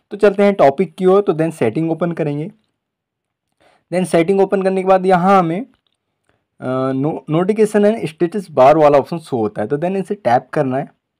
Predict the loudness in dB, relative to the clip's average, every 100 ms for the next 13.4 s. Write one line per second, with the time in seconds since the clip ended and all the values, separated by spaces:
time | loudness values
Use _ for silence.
0 | _ _ _ _ _ _ 0 0 2 -2
1 | 2 2 2 0 -2 0 2 2 0 -2
2 | -4 -2 -2 0 0 0 -8 -16 -6 -4
3 | 0 2 4 2 0 -2 0 0 -2 -12
4 | _ -14 -6 -4 -4 -6 -6 -6 -6 0
5 | 2 2 -2 -6 -6 -8 -8 -14 _ _
6 | _ _ _ _ _ _ _ _ _ _
7 | -4 -2 0 2 4 4 2 0 0 -2
8 | 0 2 2 2 -4 -4 0 2 2 -2
9 | 0 -2 -4 _ -14 -14 -12 -10 -12 -12
10 | -2 0 0 -2 -6 -6 -4 -4 -6 -12
11 | _ _ _ _ -2 0 0 -2 -6 -8
12 | -10 -4 0 0 -2 -4 0 0 0 -6
13 | -10 -12 -16